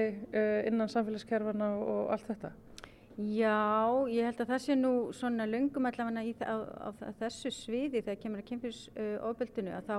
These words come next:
Speaker 2: hafa svona, eh, kvenkynsrannsakendur verið í mjög miklum, miklum meirihluta, sko. Þannig að, hérna, ég held að maður, það sé nú óhætt að segja það. En þetta eru meðal annars, sko, lagaprófessorar og, og prófessor í réttar, eh,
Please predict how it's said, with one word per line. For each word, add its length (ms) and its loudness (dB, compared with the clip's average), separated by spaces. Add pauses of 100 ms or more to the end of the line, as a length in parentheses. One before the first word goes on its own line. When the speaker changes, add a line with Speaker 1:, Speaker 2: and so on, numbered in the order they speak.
(120)
Speaker 2:
hafa 340 -2
svona, 300 -8 (340)
eh, 140 -6 (100)
kvenkynsrannsakendur 1040 -2
verið 480 -2
í 80 -2
mjög 220 0
miklum, 440 -2 (140)
miklum 400 -4
meirihluta, 480 -6
sko. 240 -12 (420)
Þannig 220 -2
að, 140 -2
hérna, 260 -8 (160)
ég 160 -10
held 160 -10
að 80 -6
maður, 240 -8 (160)
það 160 -12
sé 80 -10
nú 160 -8
óhætt 160 -10
að 140 -16
segja 180 -8
það. 240 -10 (240)
En 80 -8
þetta 180 -4
eru 140 0
meðal 240 2
annars, 400 -4
sko, 160 0
lagaprófessorar 1300 0
og, 160 -4 (160)
og 100 -16
prófessor 380 -4
í 100 -6
réttar, 380 -4 (240)
eh, 340 -12